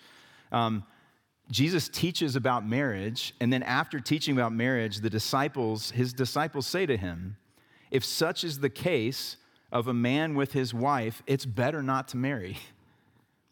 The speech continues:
Like, what they're saying is, like, "What you've just told us about marriage and what it is and what it's really there for sounds really, really hard. And if that's what it is, then maybe it's best that none of us get married."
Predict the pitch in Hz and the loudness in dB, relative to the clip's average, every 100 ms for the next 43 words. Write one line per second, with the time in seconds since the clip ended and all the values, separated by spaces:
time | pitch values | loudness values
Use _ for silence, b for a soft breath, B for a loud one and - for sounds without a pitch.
0 | - 113 117 139 156 135 143 147 143 127 | -4 -2 2 2 2 0 2 2 2 2
1 | 120 113 120 131 185 143 180 151 175 - | 0 0 0 0 0 -2 -2 0 0 0
2 | 147 160 156 139 135 107 123 147 104 98 | 0 0 0 0 0 2 2 2 0 -2
3 | - 120 117 139 156 143 - 147 127 110 | -2 0 2 2 0 -2 2 4 4 2
4 | 117 117 135 131 117 123 160 151 120 139 | 0 0 0 0 0 2 2 2 2 2
5 | 139 113 95 95 98 B B B B B | 0 -4 -2 -2 -4 B B B B B
6 | - - 143 156 156 131 - - 110 104 | -6 0 2 4 2 -2 -8 -8 -2 4
7 | 143 165 160 113 120 135 127 104 113 104 | 6 6 2 2 4 4 4 2 0 -2
8 | - - - _ _ _ _ _ _ _ | -4 -16 -20 _ _ _ _ _ _ _
9 | _ 127 117 101 127 151 - 180 170 123 | _ 0 0 2 2 2 0 0 2 4
10 | 131 180 175 139 131 120 120 139 156 147 | 4 2 -2 2 2 4 2 2 4 2
11 | - 107 123 131 - 117 110 117 127 113 | 2 0 0 0 -2 0 2 2 2 0
12 | 107 - 98 95 98 85 82 | -4 -4 -6 -4 -6 -6 -10